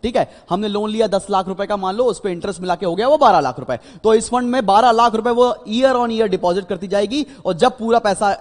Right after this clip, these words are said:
लोन वापसी के लिए हो जाएगा, तो उसको रिफंड कर दिया जाएगा। आगे बढ़ते हैं,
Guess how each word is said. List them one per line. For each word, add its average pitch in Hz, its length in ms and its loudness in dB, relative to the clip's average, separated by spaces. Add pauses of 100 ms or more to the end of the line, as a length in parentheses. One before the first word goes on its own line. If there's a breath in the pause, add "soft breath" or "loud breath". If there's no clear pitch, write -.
लोन 170 320 -2
वापसी 175 320 -4
के 175 100 -6
लिए 180 120 -2
हो 170 160 -4
जाएगा, 196 280 0
तो 220 120 -4
उसको 320 240 6 (260 loud breath)
रिफंड 196 380 0
कर 156 160 -4
दिया 160 240 2
जाएगा। 131 500 0 (760)
आगे 254 220 6
बढ़ते 185 220 0
हैं, 233 300 -2